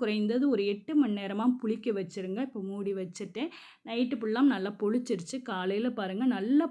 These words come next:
பொங்கி சூப்பரா வந்திருக்கு. இதை நல்லா கரண்டி போட்டு மிக்ஸ் பண்ணிட்டு கொஞ்சமா தண்ணி சேர்த்துக்கிறேங்க. மாவு வந்து இந்த மாதிரி பதத்துல இருக்கணும். தோசைக்கல்லு நல்லா ஹீட் ஆயிடுச்சு. ஹீட் ஆனதுக்கப்புறம் மாவை சேர்த்துட்டு நல்லா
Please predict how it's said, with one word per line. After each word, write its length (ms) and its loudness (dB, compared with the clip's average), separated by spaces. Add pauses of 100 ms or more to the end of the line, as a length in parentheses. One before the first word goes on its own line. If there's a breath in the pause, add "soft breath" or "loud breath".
பொங்கி 480 6 (120)
சூப்பரா 640 -2 (100)
வந்திருக்கு. 540 -4 (1080 soft breath)
இதை 200 2
நல்லா 260 0 (100)
கரண்டி 400 2
போட்டு 280 -2
மிக்ஸ் 300 -8
பண்ணிட்டு 400 -4
கொஞ்சமா 320 -2 (140)
தண்ணி 360 0
சேர்த்துக்கிறேங்க. 560 -4 (520)
மாவு 440 2
வந்து 180 0 (140)
இந்த 280 8
மாதிரி 160 0 (100)
பதத்துல 380 -2
இருக்கணும். 340 -6 (100)
தோசைக்கல்லு 600 -2 (100)
நல்லா 220 -2 (100)
ஹீட் 320 -8
ஆயிடுச்சு. 300 -2 (100)
ஹீட் 240 -8
ஆனதுக்கப்புறம் 760 -2 (440 loud breath)
மாவை 420 6
சேர்த்துட்டு 600 2 (200)
நல்லா 400 0